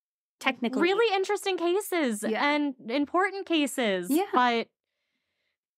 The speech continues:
Speaker 2: sometimes that sound quality, man. <laughs>
Speaker 1: Yeah.
Speaker 2: I feel like there's, like, something in the universe that was like, "You guys can't keep doing this
Speaker 1: <laughs>
Speaker 2: apart."
Speaker 1: It's like, "No, no, you must be together."
Speaker 2: Right.
Speaker 1: And I'm like, "Look,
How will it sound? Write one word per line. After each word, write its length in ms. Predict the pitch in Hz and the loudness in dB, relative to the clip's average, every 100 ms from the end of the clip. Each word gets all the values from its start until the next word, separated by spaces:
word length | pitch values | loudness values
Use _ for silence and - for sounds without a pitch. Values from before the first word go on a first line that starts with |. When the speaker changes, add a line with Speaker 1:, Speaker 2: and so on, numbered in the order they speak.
| _ - | _ -16
Speaker 2:
sometimes 360 | 247 254 254 254 | -10 -6 -4 -4
that 160 | - | -4
sound 260 | 320 269 220 | -4 -2 0
quality, 300 | 208 - 180 | 0 -2 -4
man. 280 | 220 247 320 | -2 2 4
<laughs> 20 | |
Speaker 1:
Yeah. 1000 | 508 320 285 226 214 214 220 220 214 220 226 - | 4 4 4 4 2 -2 -4 -4 -6 -6 -8 0
Speaker 2:
I 140 | 294 | 0
feel 200 | 392 415 | 2 0
like 180 | 440 539 | 2 2
there's, 200 | 381 330 | 2 2
like, 160 | 262 - | 2 0
something 420 | - 226 233 381 | 0 0 2 0
in 80 | 381 | 2
the 100 | 277 | 2
universe 500 | 170 165 180 247 254 | 0 -2 0 0 0
that 100 | 185 | -4
was 100 | 190 | -2
like, 200 | 180 - - 214 _ - | -2 -4 -18 -18 _ -10
"You 180 | - | -4
guys 200 | 220 415 | -2 -2
can't 260 | - - - | 0 -2 -2
keep 200 | - - | -6 -2
doing 220 | 190 170 | 0 0
this 120 | 196 262 | 0 2
Speaker 1:
<laughs> 0 | |
Speaker 2:
apart." 380 | - - 180 - | 0 -2 -8 -6
Speaker 1:
It's 200 | 233 - | -6 -4
like, 160 | - - | -8 -6
"No, 140 | - | -6
no, 160 | 87 - | -6 -6
you 160 | 220 214 | -2 2
must 520 | 214 214 202 - - | 4 4 2 -2 -8
be 100 | 208 | -8
together." 420 | - - - 247 | -8 -10 -12 -12
Speaker 2:
Right. 420 | 240 208 127 101 - | 0 0 0 -10 -10
Speaker 1:
And 80 | 233 | -4
I'm 80 | 226 | -2
like, 140 | 226 | -2
"Look, 200 | 226 247 | 0 -2